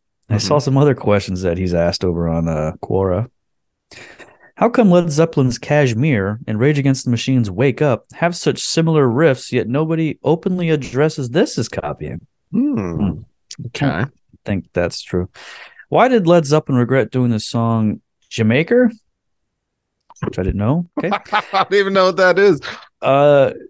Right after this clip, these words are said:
Speaker 1: what are the chances of an eighteen-year-old having a heart attack who has heart palpitation and works out daily? And then finally, how can I mentally prepare for suicide?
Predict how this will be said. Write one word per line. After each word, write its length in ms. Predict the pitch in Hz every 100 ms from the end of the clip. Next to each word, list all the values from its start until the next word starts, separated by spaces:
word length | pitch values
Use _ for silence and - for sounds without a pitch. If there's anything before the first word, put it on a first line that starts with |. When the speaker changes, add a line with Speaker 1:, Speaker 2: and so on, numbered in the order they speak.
| _ _ -
Speaker 1:
what 280 | 151 202 311
are 120 | 262
the 120 | 208
chances 600 | - 185 180 175 - 151
of 100 | 143 131
an 80 |
eighteen-year-old 580 | 120 156 160 147 131 123
having 260 | 123 135 120
a 60 |
heart 240 | 101 160 170
attack 380 | 110 98 90 -
who 140 | 120
has 180 | 107 104
heart 260 | - 151 -
palpitation 640 | 113 101 - 107 107 -
and 100 | 92
works 260 | 123 139 -
out 220 | 120 101
daily? 520 | 135 160 113 87 104 - _ _ _ _ _ _ _ _ _ -
And 120 | 139
then 140 | 143 127
finally, 380 | 135 127 127
how 180 | 127 190
can 140 | 214 185
I 80 | 147
mentally 380 | 139 147 143 135
prepare 400 | 101 - 127 123
for 100 | 113
suicide? 760 | - 82 80 - 64 - -